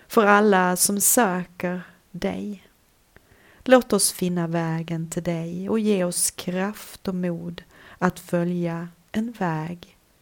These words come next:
med hjärtat. Vi ber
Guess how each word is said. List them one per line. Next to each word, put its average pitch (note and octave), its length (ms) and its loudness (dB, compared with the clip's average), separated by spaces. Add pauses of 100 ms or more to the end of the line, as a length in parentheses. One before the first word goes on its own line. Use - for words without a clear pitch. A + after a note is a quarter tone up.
(120)
med E3+ 160 -2
hjärtat. - 880 -10 (760)
Vi A3+ 120 -2
ber F3 460 -6